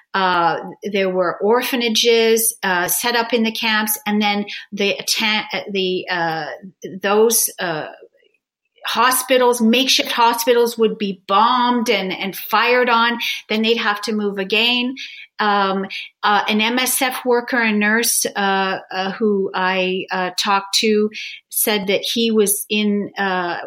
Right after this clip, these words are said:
was trying to provide aid with M S F teams. And he said the, the kids, uh, you know, the, the conditions, social conditions, but also the sanitation conditions and, and food insecurity was so, uh,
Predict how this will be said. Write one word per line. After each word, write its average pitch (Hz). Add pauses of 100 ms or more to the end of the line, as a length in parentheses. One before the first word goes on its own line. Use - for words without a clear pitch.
(420)
was 202
trying 220
to 220
provide 196
aid 208
with 190
M 190
S 196
F 196
teams. 220 (340)
And 214
he 208
said 208 (180)
the, 196 (100)
the 202 (140)
kids, 226 (220)
uh, - (280)
you 220
know, 202
the, 180 (200)
the 202
conditions, 226
social 233
conditions, 233
but 214
also 202 (360)
the 202
sanitation 208
conditions 202
and, 185
and 185
food 226
insecurity 202
was 185
so, 214 (420)
uh, 185